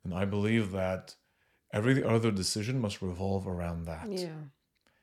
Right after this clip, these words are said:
Speaker 1: If we're married, it means we are each other's priorities. If we have kids, you, the ma-, like, the marriage and the kids, the family is the priority,
Speaker 2: Yeah.
Speaker 1: meaning any decision I make, work or anything,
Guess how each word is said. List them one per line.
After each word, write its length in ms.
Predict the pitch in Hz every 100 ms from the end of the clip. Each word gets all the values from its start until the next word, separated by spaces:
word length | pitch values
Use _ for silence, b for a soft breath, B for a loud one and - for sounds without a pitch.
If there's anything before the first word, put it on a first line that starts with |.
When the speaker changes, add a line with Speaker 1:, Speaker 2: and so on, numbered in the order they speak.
| _ _
Speaker 1:
If 160 | - 101
we're 100 | 185
married, 480 | 127 117 139 160 165
it 80 | 113
means 380 | 113 117 101 -
we 260 | 95 123 165
are 200 | 139 110
each 160 | 95 110
other's 200 | 95 92
priorities. 640 | - 90 85 80 95 - - _ -
If 160 | 98 -
we 100 | 165
have 180 | 170 165
kids, 360 | 170 175 175 B B B _ _ _ _ _ _ _
you, 580 | 95 98 117 156 196 202 - _ _ _ _ -
the 80 |
ma-, 160 | 104 113
like, 240 | 107 92
the 80 | 98
marriage 480 | 101 110 151 170 139 -
and 260 | 127 151
the 60 | 123
kids, 540 | - 147 139 92 - - _ -
the 80 |
family 420 | - - 131 151 147
is 140 | 127
the 100 | 107
priority, 560 | 104 101 107 120 110 85 98
Speaker 2:
Yeah. 120 | 107 110
Speaker 1:
meaning 300 | 107 107 - b b
any 240 | 131 139 165
decision 400 | 151 139 143 135
I 120 | 123
make, 400 | 131 139 110 - -
work 400 | 110 131 123 -
or 140 | 117
anything, 480 | 123 135 151 160